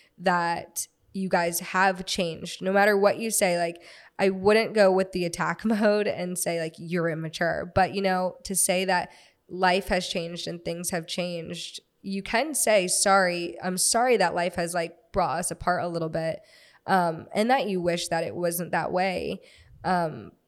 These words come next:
but maybe find a place for her if you, if you want to. Find a place for her that she fits into your life. Like, maybe if you like to go out to dinner on the weekends or whatever, and that's where she fits, then do that. If she doesn't fit,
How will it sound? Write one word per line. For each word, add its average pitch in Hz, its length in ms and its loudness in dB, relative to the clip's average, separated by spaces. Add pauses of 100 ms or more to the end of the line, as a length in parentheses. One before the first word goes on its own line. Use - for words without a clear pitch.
but 208 180 6
maybe 208 300 0
find 214 480 2
a - 20 0
place 190 340 0
for 185 200 0
her 175 260 -2 (180)
if 196 160 0
you, 196 220 -4 (140)
if 208 180 4
you 202 140 0
want 185 420 0
to. 202 460 -6 (400)
Find 226 260 4
a 233 60 0
place 208 280 2
for 208 120 -2
her 202 140 2
that 190 180 0
she 208 200 -2
fits 240 380 0
into 185 260 -4
your 170 140 -4
life. - 320 -8
Like, 185 180 -4
maybe 196 400 -4
if - 140 -4
you 202 220 -4
like 196 400 0
to - 120 -4
go 190 160 2
out 180 260 2
to - 80 -6
dinner 170 300 -4
on 160 180 -8
the 165 80 -8
weekends 170 420 -4
or 175 40 -2
whatever, 160 280 -4
and 165 120 -8
that's 180 280 -2
where 185 100 -2
she 185 160 -6
fits, 190 520 -4 (800)
then 196 340 0
do 196 200 0
that. 175 340 2
If 226 160 2
she 233 160 -4
doesn't 214 440 2
fit, 277 280 2